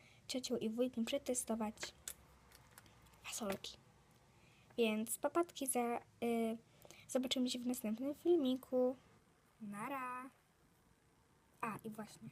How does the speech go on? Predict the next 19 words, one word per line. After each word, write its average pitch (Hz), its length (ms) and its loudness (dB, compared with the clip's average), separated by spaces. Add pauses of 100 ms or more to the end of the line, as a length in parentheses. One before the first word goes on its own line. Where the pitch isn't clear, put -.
(1080)
Przypominam 254 840 -2
o - 120 -6 (120)
oddawaniu 269 760 -2 (100)
pracy 233 720 -4
na 269 180 -4
N 233 200 -4
T 269 240 -6
M, 185 240 -6 (480)
bo 208 140 -6
jutro 349 340 -2
się 330 160 -4
kończy, 277 440 -6
a 247 180 -4
na, 233 260 -4 (140)
jak 254 260 4
na 311 140 2
razie 262 280 -6
to 240 120 -6
jedna 320 340 0